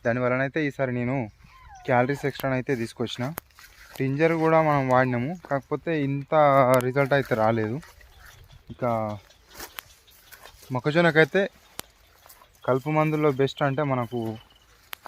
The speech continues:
మొక్కజొన్న మొలిచిన తర్వాత మొక్కజొన్నలో గడ్డి పడితే ఇక దాన్ని పూర్తిగా సమూలంగా నాశనం చేయాలంటే మాత్రం ఈ క్యాలరీస్ ఎక్స్ట్రా అనే కలుపు మందు అయితే సూపర్గా పనిచేస్తుంది. ఎందుకు చెప్తున్నానంటే ఇంకా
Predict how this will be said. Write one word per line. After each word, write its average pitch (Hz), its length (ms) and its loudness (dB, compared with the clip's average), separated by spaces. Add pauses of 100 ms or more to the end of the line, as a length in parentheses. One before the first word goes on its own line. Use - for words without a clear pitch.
(540)
మొక్కజొన్న 151 400 -2
మొలిచిన 139 360 0
తర్వాత 127 360 0
మొక్కజొన్నలో 131 580 -4
గడ్డి 123 260 2
పడితే 117 340 0 (1300)
ఇక - 120 -8
దాన్ని 113 560 -2 (1300)
పూర్తిగా 139 360 2
సమూలంగా 135 720 2
నాశనం 123 460 -2
చేయాలంటే 113 400 -4
మాత్రం 110 360 -10 (540)
ఈ 117 40 -8
క్యాలరీస్ 123 420 0
ఎక్స్ట్రా 127 260 -2
అనే 120 120 -4
కలుపు 113 220 -2
మందు 113 220 -4
అయితే 110 200 -6
సూపర్గా 113 440 -6
పనిచేస్తుంది. 110 680 -8 (800)
ఎందుకు 139 240 -2
చెప్తున్నానంటే 143 760 0
ఇంకా 143 320 0